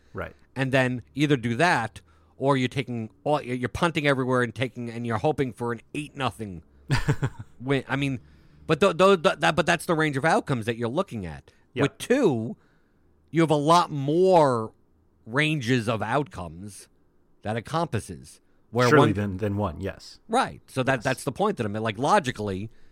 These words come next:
Speaker 2: you're more likely to hit a median score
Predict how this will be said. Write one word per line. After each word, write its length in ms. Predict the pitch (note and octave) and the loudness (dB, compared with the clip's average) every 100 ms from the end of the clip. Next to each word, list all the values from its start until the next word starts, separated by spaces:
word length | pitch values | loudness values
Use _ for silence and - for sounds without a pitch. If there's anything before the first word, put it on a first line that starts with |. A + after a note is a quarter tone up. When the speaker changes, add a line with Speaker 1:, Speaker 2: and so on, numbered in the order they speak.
| - - - | -20 -14 0
Speaker 2:
you're 180 | D3+ | 2
more 300 | D#3 D#3 G3+ | 2 4 4
likely 560 | G3 E3 F#3 E3 C3 A#2+ | 4 4 2 0 -2 0
to 100 | A2+ | -2
hit 320 | G2 D#3 - - _ _ _ _ | 0 -2 -4 -20 _ _ _ _
a 140 | A#2 | -4
median 560 | A#2 C3+ F3 E3+ D3 B2+ | -2 -2 -2 -2 -2 -4
score 680 | - - D#3+ B2 F2+ E2+ | -8 -4 -2 0 -2 -4